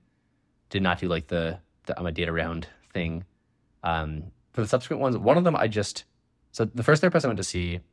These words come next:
her main modality was emotionally focused therapy. And I very specifically at the time opted to not do C B T because it is, C B T is so cognitive. It's, it's trying to my perception, I haven't done this, but my perception is that it's predominantly tools to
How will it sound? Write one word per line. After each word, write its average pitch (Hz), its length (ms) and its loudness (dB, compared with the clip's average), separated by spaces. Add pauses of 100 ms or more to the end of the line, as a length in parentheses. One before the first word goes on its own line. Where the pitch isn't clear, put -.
her 98 340 -4 (320)
main 107 220 0
modality 90 600 2 (140)
was 82 360 -4
emotionally 90 380 -2
focused 85 260 -4
therapy. 120 440 -2 (800)
And 90 140 0
I 85 280 0
very 110 240 2
specifically 95 840 -2
at - 60 -14
the - 80 -10
time 87 380 -2
opted 80 280 -6
to 90 120 -8
not 82 320 -2
do 82 180 -4
C - 140 -6
B 78 120 -4
T 76 220 -8
because 82 400 -6
it 87 140 -10
is, 85 100 -6
C - 80 -6
B 90 60 -4
T - 80 -6
is 76 80 -4
so 82 420 -2
cognitive. 87 600 -6
It's, - 340 -8
it's 101 100 -8
trying - 420 -2
to 78 440 -4 (1080)
my 110 60 0
perception, 127 400 0
I - 20 -2
haven't 101 160 -2
done 98 140 4
this, 92 180 0
but 95 80 -6
my 98 80 -4
perception 110 340 -2
is 90 120 -6
that 85 200 -4
it's - 280 -8
predominantly 95 640 -2
tools 87 480 -8
to 76 560 -8